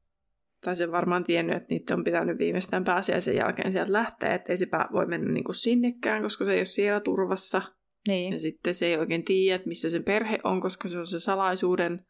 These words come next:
Speaker 2: Niin.
Speaker 1: valtiuden takana. Niin, niin sittenhän sillä on ollut semmoista suoraa vaihtoehtoa, että mihin se voisi lähteä.
Speaker 2: Totta.
Speaker 1: Kun silleen eka ru-, rupeaa miettimään, että no on sit vaan lähtenyt.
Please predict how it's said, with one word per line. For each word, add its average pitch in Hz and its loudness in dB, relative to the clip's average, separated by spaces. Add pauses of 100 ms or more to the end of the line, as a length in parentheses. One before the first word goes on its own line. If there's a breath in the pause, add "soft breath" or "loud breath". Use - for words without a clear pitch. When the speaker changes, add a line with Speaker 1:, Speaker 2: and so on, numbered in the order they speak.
(160)
Speaker 2:
Niin. 220 4
Speaker 1:
valtiuden 170 2
takana. 165 2 (340)
Niin, 160 0
niin 160 -2
sittenhän 160 -2
sillä 160 2
on - 2
ollut - 0
semmoista 165 -6 (720)
suoraa 165 0
vaihtoehtoa, 185 0
että 180 -4
mihin 175 -2
se 170 -4
voisi - -2
lähteä. - -2 (300)
Speaker 2:
Totta. 214 0
Speaker 1:
Kun 175 -2
silleen 185 4
eka 175 0
ru-, - 0
rupeaa 170 0
miettimään, 165 -2
että 214 0
no 262 0
on 269 0
sit 277 0
vaan 269 2
lähtenyt. 170 -2